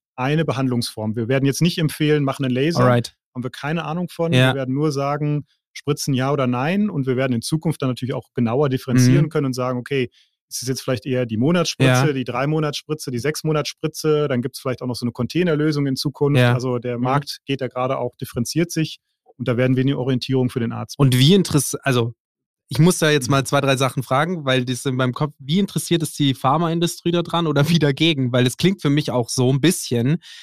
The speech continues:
Speaker 2: unnötige Spritzen zu reduzieren.
Speaker 1: Genau.
Speaker 2: So. Das ist für den deutschen Markt okay, weil der deutsche Arzt sagt, okay, ich werd von den Krankenkassen irgendwie so,
Speaker 1: Genau, dem ist es
Speaker 2: äh,
Speaker 1: auch völlig egal.
Speaker 2: dem ist es
Speaker 1: Jetzt
Speaker 2: völlig egal. In Amerika wiederum ist das Krankheits-, äh, das Krankenkassensystem,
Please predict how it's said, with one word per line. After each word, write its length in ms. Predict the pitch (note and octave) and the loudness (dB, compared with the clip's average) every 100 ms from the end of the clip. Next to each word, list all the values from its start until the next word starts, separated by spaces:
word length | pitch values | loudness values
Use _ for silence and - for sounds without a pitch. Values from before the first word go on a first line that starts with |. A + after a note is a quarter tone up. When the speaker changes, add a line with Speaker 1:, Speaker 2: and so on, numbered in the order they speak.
| - _ _ _ | -20 _ _ _
Speaker 2:
unnötige 800 | - F#3 F#3+ G3 F3 D3 C#3+ C#3+ - | 2 6 6 4 2 2 2 2 -2
Spritzen 580 | - - C#3 E3 - C#3 | -12 -6 -4 -4 -6 -8
zu 140 | C#3 | -4
reduzieren. 640 | C3+ B2+ B2 - B2 A2+ A2+ | -2 -4 -6 -2 -2 -2 -6
Speaker 1:
Genau. 220 | - B2+ F#2+ _ _ _ | -8 -8 -10 _ _ _
Speaker 2:
So. 260 | B2+ A2+ A2+ _ _ _ _ - | 0 0 0 _ _ _ _ -2
Das 120 | D3 | 0
ist 100 | E3+ | 2
für 100 | E3+ | 2
den 100 | C#3 | 2
deutschen 340 | C#3 A3 - | 2 2 2
Markt 220 | F3 E3+ | 2 2
okay, 340 | C3+ - C3 A#2+ | -4 -2 0 2
weil 80 | A#2+ | 2
der 120 | A#2+ | 2
deutsche 320 | C3 E3 D#3 | 2 2 2
Arzt 200 | C3+ C#3+ | 0 0
sagt, 240 | C#3+ C3+ | -2 -2
okay, 180 | A#2+ C#3+ | -2 0
ich 100 | C3 | 0
werd 140 | B2+ B2 | 0 0
von 100 | B2 | -2
den 100 | A#2+ | -2
Krankenkassen 500 | D#3 C#3 C3 - C#3 | -2 -2 -4 -4 -4
irgendwie 460 | C3+ C3 C3 C3 | -2 0 2 2
so, 120 | B2+ | 2
Speaker 1:
Genau, 160 | C#3+ D3 | 4 4
dem 80 | C#3 | 2
ist 60 | C3 | 0
es 60 | |
Speaker 2:
äh, 20 | C3+ | 0
Speaker 1:
auch 80 | |
völlig 260 | C3+ D3 C3 | -2 -4 -4
egal. 320 | C3+ B2+ B2+ | -4 -4 0
Speaker 2:
dem 140 | B2+ D#3+ | 2 4
ist 60 | |
es 80 | C#3+ | 2
Speaker 1:
Jetzt 60 | - | 2
Speaker 2:
völlig 240 | D#3 D3+ | 2 2
egal. 300 | C3 C3 F#3 | 2 2 2
In 100 | F#3+ | 0
Amerika 440 | C#3 D#3 A#3+ E3+ C3+ | 0 2 2 0 -2
wiederum 320 | B2+ B2 B2+ | 0 0 0
ist 120 | C3 | -2
das 100 | C3 | -4
Krankheits-, 580 | - E3 D#3 C3+ B2+ - | -2 -2 2 0 0 -10
äh, 140 | B2+ | -6
das 140 | B2 A#2 | -6 -4
Krankenkassensystem, 1040 | E3 F3+ C#3+ B2+ B2+ A#2+ - C3+ D3+ D#3 | -4 -4 -4 -6 -4 -6 -2 0 0 -2